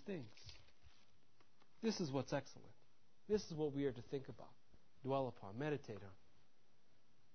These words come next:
Now, Paul also desires, he says in verse eleven, that the saints be filled with the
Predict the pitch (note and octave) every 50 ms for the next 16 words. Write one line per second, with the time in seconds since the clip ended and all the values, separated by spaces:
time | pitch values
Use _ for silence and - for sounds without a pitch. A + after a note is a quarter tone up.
0 | - - - - - - - - - - - - - - - - - - - -
1 | - - - - - - C3+ C#3 C3+ - F#3 F#3+ F#3 E3+ E3 F3+ G#3+ A3 - -
2 | F#3 D#3+ D3 C#3+ A#2+ C#3+ B2 A#2+ B2 B2 B2 B2 B2 - C3+ A#2+ - - B2 A#2+
3 | A#2+ B2 A#2+ - - B2 A#2+ A#2 C3 C3+ B2 - - - - - - - - -
4 | - - C3 C#3+ D#3 D#3 C#3+ A#2+ A2 G2+ G#2+ A2 - - - - - - - -
5 | - - - C3 - - C3 - - F#3+ F#3+ G3+ F#3+ - - - E3 B2+ - -
6 | - - B3 A#3+ G#3+ F#3 D#3+ C#3+ C3+ C3+ C3 - - - - - - - - -
7 | - - - - - C#3 C3 - D3+